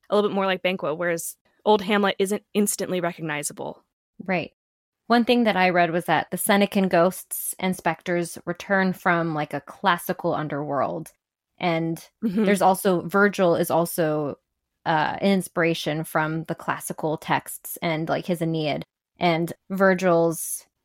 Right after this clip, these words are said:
Speaker 2: ghosts are, like, disembodied shades. And so there's, like, less terror to them, but the ghosts from the, uh, medieval ghost folklore, they're, like,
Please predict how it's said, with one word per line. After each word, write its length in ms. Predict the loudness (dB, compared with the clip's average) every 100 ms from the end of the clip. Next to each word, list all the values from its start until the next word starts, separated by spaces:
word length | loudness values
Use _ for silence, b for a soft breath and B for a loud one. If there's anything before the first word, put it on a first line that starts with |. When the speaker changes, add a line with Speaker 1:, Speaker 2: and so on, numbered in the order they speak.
| 0
Speaker 2:
ghosts 380 | 2 2 -4 0
are, 180 | 0 0
like, 160 | -2
disembodied 640 | -2 0 0 2 2 0 -4
shades. 520 | 0 4 4 2 -2
And 120 | -2
so 200 | 2 2
there's, 400 | 2 0 -2 -4
like, 160 | -4 -6 _ -12
less 680 | -4 2 4 2 -4 -12 -14 _ _ _
terror 440 | -6 2 4 6 2
to 160 | 0
them, 320 | 0 0 0
but 260 | 2 0 0
the 200 | -6 -2
ghosts 420 | 2 2 0 -8
from 280 | -2 0 2
the, 260 | 2 0 -2 _ _
uh, 180 | -2 2
medieval 760 | 4 4 2 2 2 2 -2 -10 _
ghost 400 | 4 4 4 -2 -12 0
folklore, 580 | 2 2 2 4 4 2 _ _ 2
they're, 140 | 4
like, 180 | 4 2